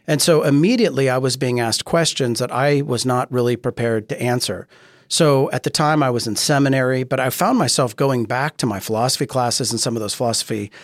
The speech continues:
uh, questions, and I began to connect the dots between theology and philosophy.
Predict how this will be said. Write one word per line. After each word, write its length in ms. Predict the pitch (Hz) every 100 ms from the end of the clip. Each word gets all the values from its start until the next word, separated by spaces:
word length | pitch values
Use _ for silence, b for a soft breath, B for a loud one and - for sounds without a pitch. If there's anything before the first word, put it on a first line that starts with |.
| B B B B
uh, 260 | 120 117 113
questions, 800 | - 208 190 - 113 98 131 - b b b
and 380 | 147 139 139 139
I 80 |
began 260 | 135 147 156
to 80 | 139
connect 360 | - 139 147
the 60 | -
dots 340 | 120 131 156
between 380 | - 127 - 110
theology 800 | - 123 131 165 165 143 151 147
and 180 | 127 110
philosophy. 920 | - 107 117 143 - 139 147 139 135